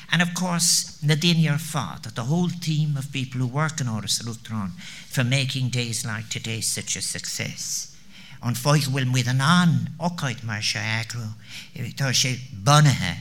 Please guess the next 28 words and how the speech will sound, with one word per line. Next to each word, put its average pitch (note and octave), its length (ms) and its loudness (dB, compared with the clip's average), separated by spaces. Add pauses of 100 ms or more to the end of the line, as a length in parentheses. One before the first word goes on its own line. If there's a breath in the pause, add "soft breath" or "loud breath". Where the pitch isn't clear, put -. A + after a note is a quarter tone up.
(160)
ar A2 240 -2
obair, B2+ 360 -2 (200)
Jonah C3 380 2
obair, C#3+ 420 0 (720 loud breath)
thart E3 280 6
cían - 420 -2 (160)
na A2+ 140 0
daoine A2+ 280 0
tá A2+ 280 -2
obair G#2+ 320 -6 (160)
gan A2+ 140 0 (100)
lán G#2+ 340 -2 (300)
an A2 120 -2
se. - 200 -4 (680 loud breath)
The C3 80 -2
people E3 280 2
who D#3+ 80 4
are C#3 160 0
working C#3 320 -2
here A2 280 -4
make A2+ 340 -4
all A#2 220 -4
of G#2 120 -8
these A2 200 -4
kind G2 320 -8
of - 100 -18
events A#2 360 -6
possible. - 540 -10